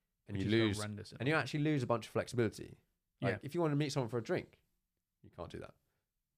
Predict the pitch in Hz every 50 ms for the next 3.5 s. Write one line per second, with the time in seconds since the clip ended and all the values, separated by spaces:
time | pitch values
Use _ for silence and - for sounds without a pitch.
0 | _ _ - - 73 71 65 64 - - - - - 95 80 87 - - - -
1 | 135 123 95 87 80 69 57 - - - _ _ _ _ _ _ _ _ _ -
2 | 131 120 120 113 110 127 120 123 113 110 113 113 - - - 127 120 107 113 110
3 | - 113 110 98 65 50 - - - -